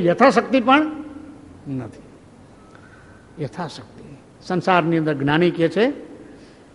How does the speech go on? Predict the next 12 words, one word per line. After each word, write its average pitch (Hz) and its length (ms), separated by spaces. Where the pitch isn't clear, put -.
કે 262 80
આ 294 320
કામની 302 500
નિવૃત્તિ 311 520
પૂર્વકર્મ 277 720
જોતા 214 400
તો 262 180
હાલ 160 320
થાય 220 320
તેવું 202 420
દેખાતું 190 580
નથી, 170 380